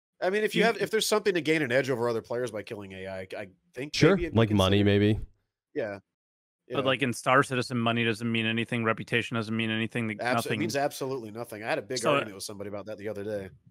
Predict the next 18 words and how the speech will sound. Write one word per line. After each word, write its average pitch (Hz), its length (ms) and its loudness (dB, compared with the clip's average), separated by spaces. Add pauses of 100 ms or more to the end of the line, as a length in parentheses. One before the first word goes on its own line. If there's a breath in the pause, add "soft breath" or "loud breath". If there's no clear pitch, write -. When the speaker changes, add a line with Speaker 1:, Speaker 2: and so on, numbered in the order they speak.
(100)
Speaker 2:
Yeah, 208 120 -6
you 147 120 0
wanna 160 160 4
see 185 160 -4
a 170 40 -2
big 143 220 0
explosion? 165 720 2
Use 175 200 2
a 220 40 -12
missile. 220 360 -4
Who 123 60 -4
cares? 123 480 0
It's - 100 -20
cool. 185 340 6
Looks, 165 240 -2
looks 170 260 -4
Speaker 1:
Yeah. 175 60 4
Speaker 2:
awesome. 131 400 2